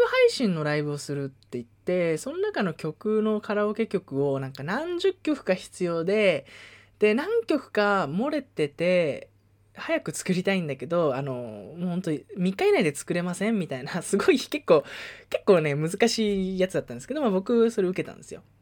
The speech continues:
まあ、あの、最短、ね、最短価格なのでちょっと値段上がりますよ、みたいな交渉して、まあ、一曲二万円で、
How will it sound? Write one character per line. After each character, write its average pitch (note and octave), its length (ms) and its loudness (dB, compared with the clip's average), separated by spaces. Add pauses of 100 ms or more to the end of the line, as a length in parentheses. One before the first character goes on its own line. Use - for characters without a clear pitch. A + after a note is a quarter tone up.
(140)
ま G#3 300 -4
あ、 - 20 -4
あ D3 60 -6
の、 C#3 360 -10 (300)
最 C4 240 -4
短、 A#3+ 340 -4 (760)
ね、 - 160 -6 (320)
最 C4+ 260 -2
短 C#4 160 -2
価 C#4+ 140 -2
格 G#3 180 -2
な C3+ 80 -4
の C3 80 -6
で - 80 -4
ち A4+ 80 2
ょ - 20 0
っ A#4+ 40 -6
と G#3 80 0
値 D#3+ 100 -2
段 D#3+ 140 -2
上 D#3 40 -4
が D#3+ 80 -2
り D#3+ 60 -2
ま E3+ 100 -6
す C#3+ 120 -10
よ、 B2+ 80 -8
み B2 80 -14
た F#2+ 80 -16
い - 20 -16
な A#2+ 60 -16
交 C#3 180 -16
渉 C3+ 160 -12
し - 100 -12
て、 - 340 -6 (220)
ま E4+ 80 -6
あ、 C#4+ 40 -2
一 A#3 80 -4
曲 C4 160 -4
二 A3+ 120 2
万 F#3+ 220 -2
円 E3+ 140 -6
で、 D#3 200 -6